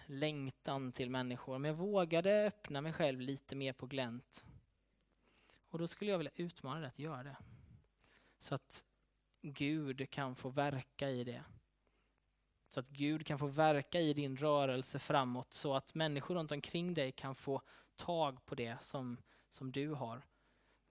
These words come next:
Så att du inte blir liksom en container av vas-, massa jättefina, bra grejer som vi har pratat om i elva veckor. Och,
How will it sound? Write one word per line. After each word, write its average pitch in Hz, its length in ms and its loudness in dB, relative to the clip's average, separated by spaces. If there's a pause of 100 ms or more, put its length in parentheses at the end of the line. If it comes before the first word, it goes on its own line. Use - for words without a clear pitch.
(140)
Så 160 100 6
att 147 120 0
du 165 200 6
inte 147 260 4
blir 135 320 6
liksom 127 280 0
en 127 80 0
container 139 680 4
av 135 160 4
vas-, - 240 0
massa 135 320 2
jättefina, 160 880 2
bra 147 300 4
grejer 127 400 2
som 160 160 0
vi 135 100 2
har 127 60 0
pratat 135 300 0
om 147 120 0
i 127 40 -2
elva 131 300 0
veckor. 139 400 -2 (640)
Och, 123 420 6